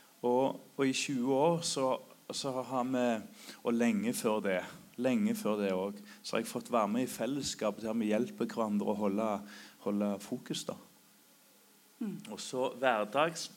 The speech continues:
Speaker 1: og det er jo et triks, vet du, for hverdagsmenighet i ett ord,
Speaker 2: Ja,
Speaker 1: så
Speaker 2: du
Speaker 1: da
Speaker 2: har gjort
Speaker 1: deler jeg det i to.
Speaker 2: Mm, mm.
Speaker 1: Ja. Eh, hverdag, hvorfor det? Jo, fordi at, eh, det er så utrolig viktig at fellesskapet vårt,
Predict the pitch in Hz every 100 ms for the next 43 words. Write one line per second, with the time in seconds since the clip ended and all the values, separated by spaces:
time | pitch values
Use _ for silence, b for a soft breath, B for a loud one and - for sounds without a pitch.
0 | - 110 113 117 127 - 131 - 160 160
1 | 107 117 113 104 127 - 120 113 117 117
2 | 117 117 110 127 - - 113 107 107 110
3 | 110 110 107 185 190 208 - 220 180 170
4 | 107 - - B B B B B B -
5 | 117 120 135 123 110 127 165 165 - B
6 | B B - - 143 - 123 127 143 127
7 | 156 - 139 131 139 123 107 - 123 120
8 | 117 - 123 131 - 123 127 - 135 143
9 | 117 110 - - 139 113 - 113 - 117
10 | 135 117 - 113 107 104 107 104 - -